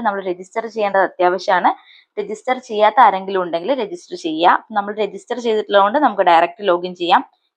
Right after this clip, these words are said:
ലോഗിൻ ചെയ്യാൻ വേണ്ടിയിട്ട് ഇവിടെ കാണുന്ന ലോഗിൻ ഓപ്ഷനിൽ നമ്മൾ ടച്ച് ചെയ്യുക. മൂന്ന് ഓപ്ഷൻസ്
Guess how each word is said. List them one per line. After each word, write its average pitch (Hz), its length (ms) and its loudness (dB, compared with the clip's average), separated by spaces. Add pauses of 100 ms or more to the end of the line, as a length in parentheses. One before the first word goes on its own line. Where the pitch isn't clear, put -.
(100)
ലോഗിൻ 226 280 0
ചെയ്യാൻ 196 240 2
വേണ്ടിയിട്ട് 196 240 -6
ഇവിടെ 185 160 2
കാണുന്ന 190 280 0
ലോഗിൻ 180 280 0
ഓപ്ഷനിൽ 196 340 -4
നമ്മൾ 180 200 -4
ടച്ച് 180 220 -4
ചെയ്യുക. 180 280 2 (420)
മൂന്ന് 233 240 2
ഓപ്ഷൻസ് 202 340 -8